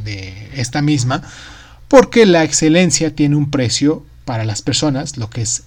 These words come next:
el malestar, la angustia y otras enfermedades de excelencia,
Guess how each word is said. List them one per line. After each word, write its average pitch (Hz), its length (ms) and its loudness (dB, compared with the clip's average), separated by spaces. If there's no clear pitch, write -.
el 113 80 -6
malestar, 120 600 -8
la 127 140 -2
angustia 120 600 -6
y 123 120 -2
otras 123 280 -6
enfermedades 113 640 -6
de 110 60 -8
excelencia, 120 580 -10